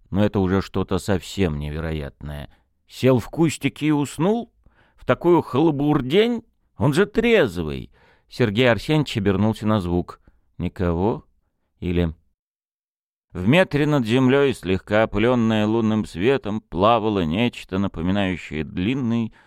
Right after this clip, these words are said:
сложенный пополам мешок. А потом оно еще и шевельнулось. Мурыгин замер, всматриваясь. В метре над землей, уютно свернувшись калачиком,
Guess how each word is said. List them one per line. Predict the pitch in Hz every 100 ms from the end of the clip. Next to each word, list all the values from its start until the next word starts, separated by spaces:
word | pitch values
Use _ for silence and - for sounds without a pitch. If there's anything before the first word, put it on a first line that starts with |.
| _
сложенный | - - 78 101 90 82 98 90
пополам | - 78 - 71 69 73 71
мешок. | 71 76 69 - 69 65 58 _ - _ _
А | 78
потом | - 80 80 110
оно | 110 107
еще | - -
и | 82
шевельнулось. | 95 - 98 101 - 65 67 57 50 - - - _ _ _ _ _ _ _ _ -
Мурыгин | 107 113 107 107
замер, | 85 98 90 90 -
всматриваясь. | - - 80 80 - 78 76 71 67 - - - _ _ _ _
В | 87 90
метре | 110 113 95 98
над | 95 85
землей, | 95 90 98 90
уютно | 82 85 87 87
свернувшись | 80 82 80 82 80 85 -
калачиком, | 78 78 85 90 - 87 92 90